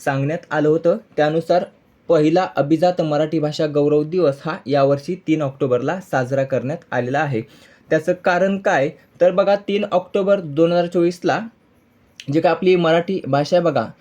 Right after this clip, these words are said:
तर त्या मराठी भाषेला अभिजात भाषेचा दर्जा हा प्राप्त झाला होता. काय? तर अभिजात भाषेचा दर्जा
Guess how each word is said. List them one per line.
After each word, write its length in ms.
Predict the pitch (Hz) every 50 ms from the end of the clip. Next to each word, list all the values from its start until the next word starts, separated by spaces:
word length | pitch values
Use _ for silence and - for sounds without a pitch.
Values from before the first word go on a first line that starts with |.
| _ _ _ -
तर 100 | 151 151
त्या 220 | - - 196 202
मराठी 380 | 185 165 160 160 165 165 180 170
भाषेला 480 | 160 160 160 160 - 180 147 139 160 - - - - _ _ _ -
अभिजात 600 | 143 151 151 160 170 160 190 185 180 - - 196
भाषेचा 640 | 180 147 160 139 139 139 - 151 151 - 165 175 - 135
दर्जा 400 | 135 127 156 156 151 156 165 139
हा 140 | 127 147 147
प्राप्त 480 | - - - 160 147 147 - - 156
झाला 260 | 151 143 151 143 135 131
होता. 180 | 117 117 113
काय? 300 | 113 - - 131 175 294 - - _ _ _ _ 135
तर 120 | 226 - - - _ _
अभिजात 560 | 131 139 135 143 151 143 170 175 170 - - - - _ _
भाषेचा 520 | 131 131 135 135 - 143 139 139 165 165 156
दर्जा 400 | 135 147 156 156 151 156 143